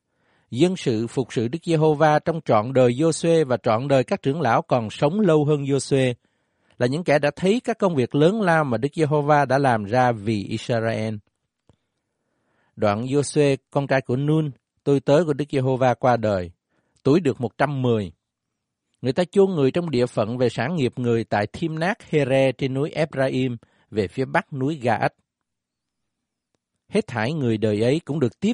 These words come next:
về cùng tổ phụ mình. Rồi một đời khác nổi lên, chẳng biết Đức Giê-hô-va, cũng chẳng biết các điều Ngài đã làm nhân vì Israel.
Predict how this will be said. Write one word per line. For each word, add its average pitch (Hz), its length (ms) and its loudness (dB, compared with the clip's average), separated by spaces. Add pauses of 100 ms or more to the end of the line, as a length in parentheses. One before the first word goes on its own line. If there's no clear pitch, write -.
về 117 240 4
cùng 107 300 -4
tổ 110 200 0
phụ 92 240 -4
mình. 98 240 -6 (800)
Rồi 131 220 4
một 135 160 0
đời 139 180 4
khác 214 260 0
nổi 139 220 4
lên, 165 280 4 (600)
chẳng 123 300 -4
biết 190 200 0
Đức 175 160 -8
Giê-hô-va, 131 600 2 (380)
cũng 147 260 4
chẳng 151 280 0
biết 240 180 -2
các 226 180 -4
điều 139 220 4
Ngài 131 140 0
đã 135 140 4
làm 123 340 0
nhân 175 260 -2
vì 123 240 -2
Israel. 123 720 -2